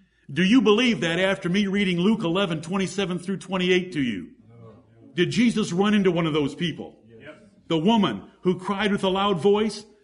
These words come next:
Speaker 1: "Blessed are the paps that gave you suck"? Jesus said, "Woman." He wasn't disrespectful to her by this common term. He reminded her that though she was his mother,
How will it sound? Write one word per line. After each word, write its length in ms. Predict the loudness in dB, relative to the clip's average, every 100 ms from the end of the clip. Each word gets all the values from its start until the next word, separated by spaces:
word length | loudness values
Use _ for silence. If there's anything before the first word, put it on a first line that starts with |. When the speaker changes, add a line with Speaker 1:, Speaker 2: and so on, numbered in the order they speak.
| _ _
Speaker 1:
"Blessed 440 | 0 4 4 4
are 60 | 2
the 100 | 0
paps 440 | 2 2 2 -2
that 180 | -4 -2
gave 260 | 2 0 2
you 120 | -2
suck"? 500 | 0 -2 -2 -6 -20 _ _ _ _ _ _ _ _ _ _ _ _ _ _ _ _ _ -12
Jesus 440 | 0 0 2 -2
said, 220 | 0 0
"Woman." 420 | 4 2 2 -4 -14 _ _ _ _
He 120 | -6
wasn't 340 | 0 2 0 2
disrespectful 760 | 2 2 -6 -2 -4 -2 -4
to 100 | -2
her 160 | 2 2
by 140 | 4
this 180 | 0 -2
common 400 | -4 0 2 0
term. 480 | -2 -4 -4 -6 -10 _ _ _ _ _ _ _ _ _
He 120 | -6
reminded 500 | 0 2 4 4 2
her 180 | 2 2
that 180 | 2 2
though 220 | 2 2
she 320 | 2 -2 0
was 180 | 2 2
his 180 | 2 -2
mother, 400 | -2 0 0 -2